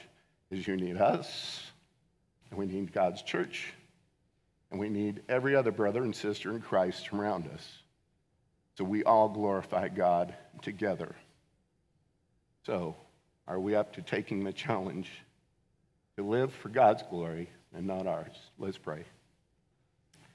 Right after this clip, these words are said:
Dear Heavenly Father, you're an awesome God. Thank you so much for sending Jesus so that we could see your glory. Thank you for the words of Christ and all that he taught us to do,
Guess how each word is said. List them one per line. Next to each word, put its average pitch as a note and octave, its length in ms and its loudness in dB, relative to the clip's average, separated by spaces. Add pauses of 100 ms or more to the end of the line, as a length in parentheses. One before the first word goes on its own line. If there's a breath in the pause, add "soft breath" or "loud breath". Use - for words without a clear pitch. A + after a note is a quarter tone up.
(480 soft breath)
Dear B2 140 6
Heavenly B2+ 260 4
Father, F#2+ 460 2 (280)
you're A2+ 240 2
an F#2+ 120 -2
awesome G2+ 420 0
God. E2+ 340 -6 (1500)
Thank B2 160 0
you A#2 100 -2
so A2 240 -2
much G2+ 300 -2
for E2 140 -8
sending G#2+ 340 -2
Jesus G2+ 340 -2
so - 160 -6
that F#2+ 160 -2
we G#2 140 -6
could F#2+ 160 -14
see - 140 -4
your G2 160 -2
glory. F2+ 520 -4 (1400)
Thank G2 220 -4
you - 80 -6
for G#2 160 -4
the F#2+ 100 -2
words G2+ 540 2 (240)
of G2+ 160 -14
Christ G#2+ 420 0 (1700)
and A2 100 2
all B2 200 10
that B2+ 120 6
he G2+ 100 0
taught C3+ 320 2
us G2+ 160 -4
to F#2+ 80 -8
do, F#2 440 0